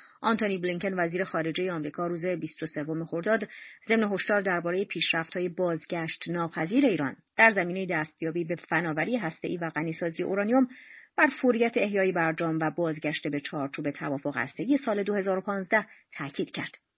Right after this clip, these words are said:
عباس اراقچی در نشست خبری روز یکشنبه به خبرنگاران گفت که امیدوار است در دور بعدی طرفین بتوانند به یک جمع‌بندی نهایی برسند. تاکنون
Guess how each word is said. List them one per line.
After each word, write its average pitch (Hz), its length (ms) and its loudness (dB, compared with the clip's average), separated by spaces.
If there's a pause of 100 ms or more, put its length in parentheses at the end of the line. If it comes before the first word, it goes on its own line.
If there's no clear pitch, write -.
(420)
عباس 226 280 6
اراقچی 220 420 4 (240)
در 269 120 8
نشست 220 400 2
خبری 196 460 2
روز 208 160 2
یکشنبه 185 540 2 (220)
به 208 80 -2
خبرنگاران 160 680 0
گفت 165 260 0
که 247 60 2
امیدوار 208 340 4
است 202 220 2
در 185 180 6
دور 170 280 2
بعدی 185 380 4 (200)
طرفین 220 420 4
بتوانند 190 520 -2
به 165 60 0
یک 165 160 0
جمع‌بندی 156 540 2
نهایی 160 380 0
برسند. - 440 -6 (340)
تاکنون 226 380 4